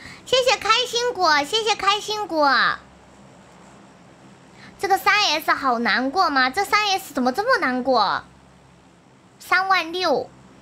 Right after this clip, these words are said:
要一百五十个人的合，合成，合成人数一百五十个人，然后需要贡献值三万。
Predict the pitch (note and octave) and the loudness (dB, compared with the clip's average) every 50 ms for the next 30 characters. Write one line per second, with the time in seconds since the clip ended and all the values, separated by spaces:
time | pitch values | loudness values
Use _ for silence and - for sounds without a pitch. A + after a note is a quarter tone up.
0 | - - - F4+ F4+ F#4 F4+ F4 - - B3+ A#3 C#4+ D#4 C#4 B3+ A3+ G#3 G#3+ - | -16 -4 0 0 0 2 0 -4 -2 0 2 2 2 0 -2 -6 -6 -6 -8 -8
1 | - C4+ D4 C#4+ D#4+ D4+ C#4 A#3+ A#3+ B3 B3+ A#3 A3 - - - - - - - | -4 -4 -2 0 0 0 2 0 2 2 0 0 -2 -4 -10 -16 -18 -20 -20 -20
2 | - - - - - - - - A#3 C#4+ D#4 - - - C4 A3+ A3+ A#3+ B3+ B3+ | -20 -20 -20 -20 -16 -12 -8 -2 0 0 0 -2 -2 -4 -2 -2 -2 -2 -2 -4
3 | - - - - - - - - - C#4 D#4 D4 - - C#4 C4 B3+ A#3 G#3 A3+ | -6 -12 -20 -20 -20 -20 -12 -4 -2 -2 -2 -2 -2 -2 0 0 0 0 -2 -4
4 | A#3 - - D4+ D#4 D4+ C#4+ C#4+ A#3+ C4+ C#4 C4 A#3 G#3 G3+ - - B3 B3 C4+ | -6 -6 -6 -6 -4 -2 0 2 2 2 0 -4 -6 -8 -8 -8 -8 -4 0 0
5 | C4 A#3+ G#3+ G3+ A3 A3+ G#3 A3 B3 C#4 C#4 - D4 C#4+ D4 D4 - F4+ E4 C#4+ | 0 0 0 -2 -2 -2 -2 -2 -2 -2 -2 0 0 0 0 0 -4 -4 -4 -2
6 | C4 C#4 C#4+ C4 B3+ A#3 - G#3+ A3 A3 - C4+ D4+ D#4 D#4 D#4+ D4+ A#3+ - C#3+ | -2 0 0 0 0 -2 -4 -6 -8 -4 -2 -2 -2 -2 0 0 0 0 0 -4